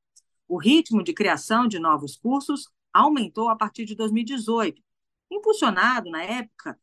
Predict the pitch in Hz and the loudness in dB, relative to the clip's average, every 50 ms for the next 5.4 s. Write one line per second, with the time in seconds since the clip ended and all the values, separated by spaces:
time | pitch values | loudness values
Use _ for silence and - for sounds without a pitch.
0 | _ _ - 269 285 302 311 311 320 - - 285 262 277 285 262 285 285 277 311 | _ _ -6 -4 -2 -2 -2 -2 -4 -6 -6 -6 -6 -4 -4 -4 -4 -2 0 0
1 | 330 320 - 254 226 208 214 220 220 262 254 220 220 214 196 - 196 202 202 220 | -2 0 0 0 2 2 2 0 -2 -4 -4 -2 0 -2 -2 -2 -6 -6 -4 -4
2 | 226 220 240 190 175 180 185 - 214 214 214 - 240 240 240 - 220 208 202 190 | -4 -4 -4 -6 -6 -8 -6 0 2 2 2 2 0 -2 0 2 2 2 2 0
3 | 139 143 151 165 202 226 269 277 277 285 269 294 294 302 269 185 135 - - _ | -2 -4 -4 -2 0 2 2 2 2 0 0 2 2 4 4 4 2 0 -6 _
4 | _ _ _ _ _ _ _ - 392 392 - 269 262 254 - - 226 262 285 311 | _ _ _ _ _ _ _ 2 2 4 4 2 0 -2 -4 -4 -2 2 4 4
5 | 294 220 190 208 220 262 - | 4 4 4 4 4 4 2